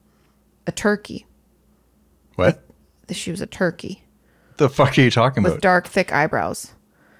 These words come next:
Speaker 1: She was a turkey.
Speaker 2: They painted her as a
Speaker 1: She's
Speaker 2: turkey?
Speaker 1: a turkey. I didn't know what to say.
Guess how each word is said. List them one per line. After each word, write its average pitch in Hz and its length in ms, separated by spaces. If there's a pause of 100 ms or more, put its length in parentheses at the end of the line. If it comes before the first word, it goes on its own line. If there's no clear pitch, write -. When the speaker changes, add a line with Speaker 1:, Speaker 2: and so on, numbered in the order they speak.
(280)
Speaker 1:
She - 180
was - 100
a 160 60
turkey. 254 300
Speaker 2:
They 104 100
painted 127 480
her 123 140
as 98 100
a 92 60
Speaker 1:
She's 190 240
Speaker 2:
turkey? 185 160
Speaker 1:
a - 20
turkey. - 500 (760)
I 202 60
didn't 220 180
know 240 80
what 240 160
to 233 60
say. 320 340